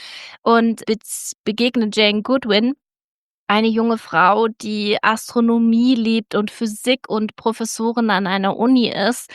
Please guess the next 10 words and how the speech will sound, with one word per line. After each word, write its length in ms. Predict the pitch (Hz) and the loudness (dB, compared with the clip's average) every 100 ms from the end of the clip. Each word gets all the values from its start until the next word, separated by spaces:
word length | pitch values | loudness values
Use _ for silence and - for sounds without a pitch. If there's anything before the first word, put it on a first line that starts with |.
| - - - | -18 -18 -4
Eine 400 | 196 202 208 208 - | 0 0 0 -2 2
unabhängige 680 | 262 269 - 247 240 240 | 4 4 4 2 2 0
Frau, 440 | 226 - 220 254 269 | -2 2 4 4 2
die 160 | 208 | 0
nicht 260 | 196 247 - | 0 -2 0
verheiratet 720 | 226 226 233 233 240 254 - | 0 2 2 2 0 -2 -4
ist, 380 | 196 254 - - - - - - | -2 -2 -4 -16 -20 -20 -20 -18
die 160 | - 202 | -10 -4
unterrichtet, 800 | 208 214 208 240 - 330 330 - | -4 -2 -2 -2 -2 0 -2 0
was 320 | 220 214 - | -4 -4 -8